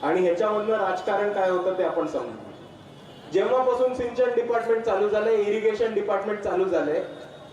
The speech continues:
ते राष्ट्रवादी काँग्रेसकडे राहिलेले. पहिले शरद च-, पवारांकडे होतं, शरद पवार साहेबांकडनं ते आलं अजितदादांकडे, आणि अजितदादांकडे ते डिपार्टमेंट आलं, तेव्हा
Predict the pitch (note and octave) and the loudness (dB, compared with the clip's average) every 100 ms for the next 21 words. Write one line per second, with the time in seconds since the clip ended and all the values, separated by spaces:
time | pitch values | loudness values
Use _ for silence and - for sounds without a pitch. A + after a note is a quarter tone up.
0 | - - - G3 A#3 B3+ - - - F#3 | -20 -8 -2 2 2 0 -4 -12 -8 -2
1 | F#3+ - A3 G3+ F#3+ G#3 G3 F3+ F#3 F#3+ | -2 0 0 0 0 0 -2 0 0 0
2 | - F#3+ F3+ F3+ D#3 C#3+ C3 A#2 - - | 0 -2 0 0 0 -2 -4 -6 -10 -16
3 | - - - - F3+ F3+ G3 F#3+ G#3 G#3+ | -20 -20 -20 -4 0 2 0 0 0 0
4 | G#3+ A3+ - G#3+ G#3+ A3 A3 A3 A3+ A3 | -2 -4 -4 -2 0 0 0 0 2 2
5 | A3+ A#3+ A#3+ - - - - - - - | 2 -2 -6 -12 -16 -18 -20 -20 -20 -20
6 | - - F#3+ - A3 A3 A3 A3+ G#3 A3 | -20 0 2 2 0 -2 -2 -2 -2 -2
7 | A3 A3 A3 A3 G#3 A3 G#3 G3 A#3 A3+ | -2 -2 0 0 0 0 0 -2 -2 0
8 | G3+ E3 - - - - - - - - | 0 0 -2 -6 -6 -14 -18 -20 -20 -20
9 | - - - - F#3+ B3 - G3+ A3+ E4+ | -20 -20 -8 -2 2 2 0 -2 2 2
10 | E4+ C#4 C#4 C#4 C4+ C4 C4 B3+ A#3+ B3+ | 2 2 2 2 2 2 2 2 0 -2
11 | B3 A#3+ A#3+ A#3 G3+ A3 A#3 A3+ A#3 | -2 0 -2 0 0 0 2 0 0